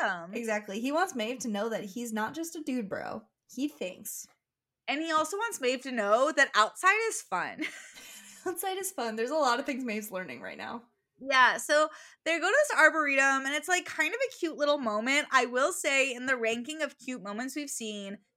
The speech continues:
Speaker 1: it is no Nate and Bronwyn, but it is still cute.
Speaker 2: Yeah.
Speaker 1: But Maeve, being the little worrywart that she is, uh,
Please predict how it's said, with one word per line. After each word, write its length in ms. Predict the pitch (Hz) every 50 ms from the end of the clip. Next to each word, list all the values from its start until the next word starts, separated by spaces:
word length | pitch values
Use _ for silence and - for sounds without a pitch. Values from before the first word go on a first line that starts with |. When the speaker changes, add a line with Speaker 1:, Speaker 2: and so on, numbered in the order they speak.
| _
Speaker 1:
it 100 | - 220
is 280 | 226 233 254 285 277 -
no 480 | 262 247 240 240 233 233 233 233 240
Nate 420 | 233 202 196 202 202 208 226 202 233
and 100 | 285 247
Bronwyn, 600 | 233 214 196 196 190 190 190 190 190 190 190 196
but 180 | 285 302 339 359
it 100 | 392 370
is 200 | 349 359 359 -
still 240 | - - 359 359 359
cute. 500 | 359 - - 247 220 208 214 214 208 - - _ _ _ _ _
Speaker 2:
Yeah. 360 | 254 262 269 294 311 311 302 -
Speaker 1:
But 40 | - 214 214
Maeve, 540 | 233 269 311 339 339 330 330 330 330 339 311 262 - 226 -
being 240 | 294 320 320 392
the 60 | 359 392
little 440 | 381 349 330 320 311 302 285 226
worrywart 560 | 214 240 240 262 262 269 226 240 240 240 240 -
that 100 | 254 233
she 240 | - - 277 269 233
is, 480 | 208 208 202 202 202 202 202 208 202 - _ - - _ _ _ -
uh, 260 | 240 247 240 240